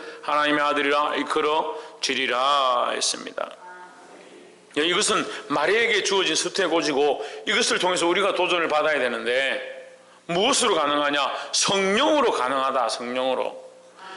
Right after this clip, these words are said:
성령이 내게 임할 때 그리스도가 네, 우리, 우리 안에 오는 것이 가능하고 네가 잉태하는 것이 가능하고 이렇게 얘기하는 거요.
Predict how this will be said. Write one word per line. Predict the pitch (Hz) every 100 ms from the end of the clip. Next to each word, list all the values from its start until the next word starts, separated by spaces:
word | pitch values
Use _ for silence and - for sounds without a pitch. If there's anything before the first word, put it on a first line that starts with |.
| -
성령이 | - 202 208 277 262
내게 | 226 226 214
임할 | 202 208 262 262
때 | 269 254 254 247 - - -
그리스도가 | 220 208 254 240
네, | 226 214 233 -
우리, | 226
우리 | 226 226
안에 | 233
오는 | 226 240 285 254
것이 | 226
가능하고 | 220 185 214 208 220 208 - - -
네가 | 196 254
잉태하는 | 302 277 247 233
것이 | 233
가능하고 | - 180 208 233 233 240 254 - - - - - - - - -
이렇게 | 202 180
얘기하는 | 147 131 131
거요. | 120 117 -